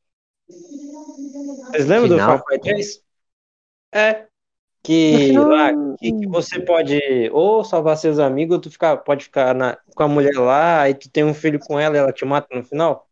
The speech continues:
Speaker 2: Rapaz, aquele ali é um final merda.
Speaker 1: Mano,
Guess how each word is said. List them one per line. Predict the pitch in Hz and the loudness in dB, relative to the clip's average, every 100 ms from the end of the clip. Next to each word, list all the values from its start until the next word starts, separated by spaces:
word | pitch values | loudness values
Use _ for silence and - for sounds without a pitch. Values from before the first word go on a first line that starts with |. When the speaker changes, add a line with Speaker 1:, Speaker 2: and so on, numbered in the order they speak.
| _ _ _ _ _ _ - - - - - | _ _ _ _ _ _ -20 -20 -20 -20 -16
Speaker 2:
Rapaz, | - 143 139 | -4 -2 0
aquele | 147 139 | 2 2
ali | 147 | 4
é | 160 | 2
um | |
final | - 156 | 0 0
merda. | 180 95 - - _ _ _ _ _ _ _ _ - - - - 185 370 | 0 -2 -8 -20 _ _ _ _ _ _ _ _ -20 -20 -20 -20 -20 -4
Speaker 1:
Mano, | 285 190 120 | 0 0 -2